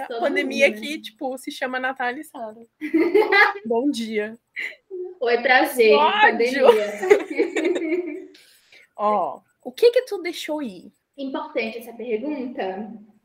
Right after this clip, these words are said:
Speaker 1: porque eu não sei se eu deixei ir totalmente ainda, que foi minha obsessão pelo controle de tudo,
Speaker 2: Nossa.
Speaker 1: de todos.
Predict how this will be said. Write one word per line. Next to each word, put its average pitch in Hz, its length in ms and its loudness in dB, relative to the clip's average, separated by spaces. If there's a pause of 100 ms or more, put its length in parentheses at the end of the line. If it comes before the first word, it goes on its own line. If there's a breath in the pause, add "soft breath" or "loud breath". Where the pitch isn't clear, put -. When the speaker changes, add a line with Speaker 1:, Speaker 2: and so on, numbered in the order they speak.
(160)
Speaker 1:
porque 277 260 -2
eu 262 80 0
não 269 160 -2
sei 349 180 0
se 349 80 -4
eu 311 60 -4
deixei - 560 -4
ir 262 60 -10
totalmente 262 560 -8
ainda, 226 400 -6
que 202 140 -12
foi 208 380 -10
minha 269 400 -6
obsessão 254 500 -6
pelo 233 240 -6
controle 208 720 -8 (420)
de 214 220 -12
tudo, 196 720 -4
Speaker 2:
Nossa. 214 420 -6
Speaker 1:
de - 80 -12
todos. 196 460 -4